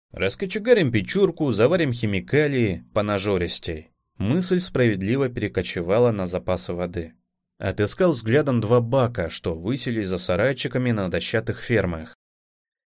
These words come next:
Время ревизии и осмысления. Приказав бойцам заняться подготовкой быта, направился к запасам воды. Еще при приближении уловил токи аквы.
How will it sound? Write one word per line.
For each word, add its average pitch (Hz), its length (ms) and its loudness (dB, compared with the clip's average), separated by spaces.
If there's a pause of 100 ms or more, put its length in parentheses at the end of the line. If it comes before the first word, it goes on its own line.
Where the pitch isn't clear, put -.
(120)
Время 156 440 4
ревизии 185 480 4
и 170 160 0
осмысления. 113 920 0 (200)
Приказав 110 520 2
бойцам 120 460 4
заняться 120 460 0
подготовкой 101 640 0
быта, 95 560 -2 (420)
направился 135 600 2
к 117 40 -6
запасам 95 520 0
воды. 104 400 0 (420)
Еще 92 360 -4
при - 140 -2
приближении 98 840 0
уловил 85 440 -2
токи 120 380 -2
аквы. 87 520 -2